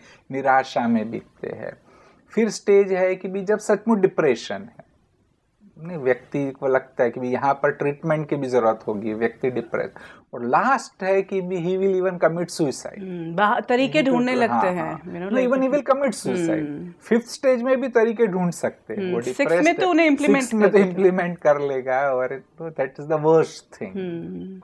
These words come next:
Speaker 2: और thought को लेके एक journey अगर हम
Speaker 1: अच्छा।
Speaker 2: देखें तो thought को
Speaker 1: हम्म।
Speaker 2: लेके भी एक बात कही गई थी कि
Speaker 1: हाँ जी।
Speaker 2: thought ही जो generate हो रहे हैं, वो
Speaker 1: हम्म,
Speaker 2: हमें
Speaker 1: हम्म।
Speaker 2: depression में लेकर जाते हैं, और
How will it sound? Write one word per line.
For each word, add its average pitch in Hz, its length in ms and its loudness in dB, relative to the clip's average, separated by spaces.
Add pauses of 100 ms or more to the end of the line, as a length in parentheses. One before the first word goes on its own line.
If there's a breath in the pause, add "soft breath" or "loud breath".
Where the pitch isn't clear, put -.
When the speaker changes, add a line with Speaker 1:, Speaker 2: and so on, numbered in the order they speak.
Speaker 2:
और 240 140 0
thought 294 440 0
को - 140 -6
लेके 302 280 0
एक 233 100 -2
journey 214 380 0
अगर 202 200 -4
हम 208 140 0
Speaker 1:
अच्छा। 190 220 0
Speaker 2:
देखें 214 200 -4
तो - 140 -10
thought 226 180 2
को 247 120 -4
Speaker 1:
हम्म। 233 40 0
Speaker 2:
लेके 226 220 0
भी 226 140 -2
एक 180 120 -4
बात 170 260 -4
कही 175 200 -4
गई 165 200 -6
थी 175 160 -10
कि 185 200 -6
Speaker 1:
हाँ 120 120 -6
जी। 226 160 -12 (380 loud breath)
Speaker 2:
thought 233 280 4
ही 262 320 4
जो 208 180 0
generate 190 480 -2
हो 190 80 -4
रहे 180 140 2
हैं, 185 80 0
वो 185 100 -2
Speaker 1:
हम्म, 190 100 -4
Speaker 2:
हमें 190 60 -2
Speaker 1:
हम्म। 185 60 -2
Speaker 2:
depression 180 380 -4
में 214 100 -2
लेकर 214 220 0
जाते 214 280 0
हैं, 220 60 -2
और 208 160 -2